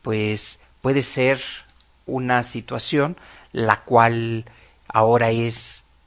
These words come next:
poco sostenible, porque fue muy fuerte psicológicamente y entonces dejan de sentir.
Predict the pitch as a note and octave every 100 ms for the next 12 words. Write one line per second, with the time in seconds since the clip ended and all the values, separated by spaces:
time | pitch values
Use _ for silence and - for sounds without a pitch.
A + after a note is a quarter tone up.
0 | _ - C3+ - A#2+ B2+ A2 - C3 D3+
1 | G2+ A2+ D#3 _ _ _ _ _ _ A#2+
2 | - A#2+ - - C3+ B2+ D#3+ F3 - D#3+
3 | - B2 - B2+ A2+ A2+ G#2+ B2+ D3 D3
4 | A#2 G#2 C3 - - - A#2 A#2 A2+ D3
5 | C#3 A#2 B2+ G#2+ A#2 A#2+ A#2 G#2 G#2 G#2
6 | G#2 A2+